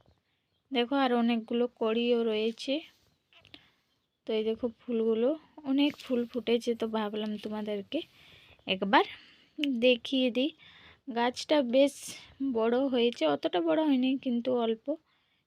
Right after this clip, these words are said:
এই দেখো, এখানে গোড়াটার থেকে একবার তোমাদেরকে দেখিয়ে দিল, অনেকগুলো কুড়ি আর অনেকগুলো ফুটেছে। তো তোমাদেরকে কেমন লাগলো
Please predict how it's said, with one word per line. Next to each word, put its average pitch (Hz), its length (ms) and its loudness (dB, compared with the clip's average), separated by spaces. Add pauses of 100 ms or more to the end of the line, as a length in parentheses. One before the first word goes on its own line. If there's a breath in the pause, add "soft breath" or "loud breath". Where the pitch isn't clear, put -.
(140)
এই 226 160 -2
দেখো, 226 340 -2
এখানে 226 360 -2 (120)
গোড়াটার 214 560 -6 (120)
থেকে 233 300 -6 (100)
একবার 220 300 -4 (100)
তোমাদেরকে 208 640 -8
দেখিয়ে 220 360 -4
দিল, 202 160 -8 (100)
অনেকগুলো 240 580 -4
কুড়ি 233 380 -2
আর 233 140 -2
অনেকগুলো 233 640 0 (140)
ফুটেছে। 233 720 0 (720 loud breath)
তো 254 80 -2
তোমাদেরকে 233 600 -2
কেমন 233 360 0
লাগলো 226 360 0